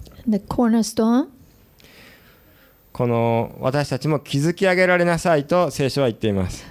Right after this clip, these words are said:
Speaker 1: We need to be built up.
Speaker 2: すごいですね。築き上げられるんですよ。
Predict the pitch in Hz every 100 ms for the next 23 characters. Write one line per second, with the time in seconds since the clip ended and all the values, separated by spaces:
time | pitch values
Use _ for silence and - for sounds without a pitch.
0 | - 220 240 247 226 208 180 202 240 240
1 | 247 160 - - - - - - - _
2 | _ _ _ _ _ _ _ - - 107
3 | 101 90 107 113 101 85 - - 113 117
4 | 123 120 120 120 113 92 87 107 110 127